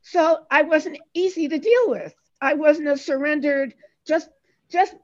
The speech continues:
publish my music. I'll bow down to you three times a day."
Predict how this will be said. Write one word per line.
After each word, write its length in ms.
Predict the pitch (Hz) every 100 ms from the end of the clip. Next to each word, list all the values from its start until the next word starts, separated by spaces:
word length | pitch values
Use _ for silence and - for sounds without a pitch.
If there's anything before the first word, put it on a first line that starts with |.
| _
publish 400 | - 381 415 -
my 160 | 311 294
music. 580 | 285 370 349 240 285 -
I'll 100 | 269
bow 260 | 233 277 285
down 260 | 294 320
to 80 | 311
you 80 | 285
three 240 | - 330
times 280 | 294 330 269
a 60 | 285
day." 560 | 262 277 269 262 269